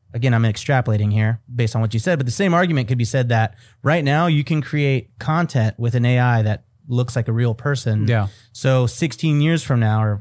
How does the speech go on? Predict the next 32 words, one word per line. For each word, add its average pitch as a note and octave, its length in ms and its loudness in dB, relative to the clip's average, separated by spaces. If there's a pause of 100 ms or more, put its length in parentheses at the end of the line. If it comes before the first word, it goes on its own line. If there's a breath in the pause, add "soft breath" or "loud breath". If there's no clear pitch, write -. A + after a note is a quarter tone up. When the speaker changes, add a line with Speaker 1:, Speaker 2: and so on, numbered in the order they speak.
Speaker 1:
however A#2 280 2
long A2 180 2
you're G#2 100 -2
talking A2 340 -2
about, A2 340 -2 (680 soft breath)
A D#3+ 180 2
I D#3 120 4
will D#3 120 2
be D#3+ 140 0
so E3+ 300 0
good C#3+ 400 2
that A#2+ 260 0 (100)
there C3+ 160 2
will D3 120 2
be C3+ 120 2
better B2+ 400 2
content C3 500 -2
creators G#2+ 340 -2
than G#2+ 120 0
us, C3+ 300 2
and A2+ 180 -2
thus A#2 340 0
they B2+ 220 0
would C#3 160 2
be B2 140 2
the A#2 100 2
ones A2+ 320 0
monetizing A2 600 -2
their A2 120 2
own E3 160 2
platforms. A2+ 720 -2
Speaker 2:
Yeah. G#2+ 260 2